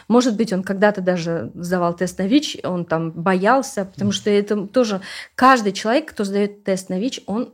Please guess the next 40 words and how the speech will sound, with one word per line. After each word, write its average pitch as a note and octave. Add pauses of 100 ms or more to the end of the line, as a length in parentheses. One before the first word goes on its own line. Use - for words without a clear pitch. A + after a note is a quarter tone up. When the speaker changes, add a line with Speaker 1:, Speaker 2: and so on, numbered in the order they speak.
(100)
Speaker 1:
в -
страхе, - (120)
ну, A#3
переживает, F#3
и -
это G#3
нормальная G3+
история. F#3 (320)
И G3+
у G3+
него G#3
отрицательный G3
результат, F#3
и F#3+
вот G3
он F3+
решил F#3
нам E3
там D#3+
какую-то F#3
денежку F3+
Speaker 2:
Мгм. F3
Speaker 1:
выделить G3+
для F3
того, F3
чтобы E3+ (320)
помогать. F3+
Ну, A3+
то A#3+
есть A#3+ (460)
приходится, B3+ (140)
<clears throat> -
понимаете, A3+
еще A#3
какой G#3
стереотип G3
есть E3+
в -
теме F#3
спида? F3